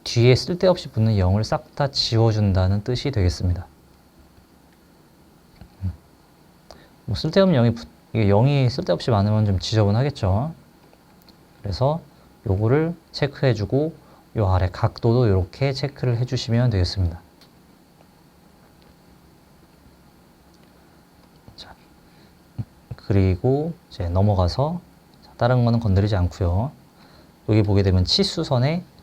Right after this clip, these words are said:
간격을 띄우는 방-, 게 있습니다. 여기, 자, 치수선이 물체가 있으면은 이렇게 치수선이 올라가야 되는데, 뭐 십 이렇게 들어가야 되는데, 여기가 공간이 떨어져 있어야 되거든요.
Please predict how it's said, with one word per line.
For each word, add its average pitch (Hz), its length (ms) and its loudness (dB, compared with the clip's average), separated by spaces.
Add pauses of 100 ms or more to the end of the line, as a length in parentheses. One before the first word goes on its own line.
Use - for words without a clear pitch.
(200)
간격을 123 640 2
띄우는 123 320 0
방-, 101 200 0 (240)
게 117 80 0
있습니다. 90 420 -2 (1200)
여기, 95 480 2 (400)
자, - 100 -20 (320)
치수선이 160 600 -2
물체가 113 440 2
있으면은 107 500 0 (520)
이렇게 104 160 -4
치수선이 151 340 -2
올라가야 107 480 4
되는데, 92 340 2
뭐 95 120 0
십 123 200 -4
이렇게 110 200 0
들어가야 98 360 2
되는데, 92 380 0 (360)
여기가 107 220 4
공간이 104 400 0
떨어져 170 300 2
있어야 127 240 -2
되거든요. 87 400 0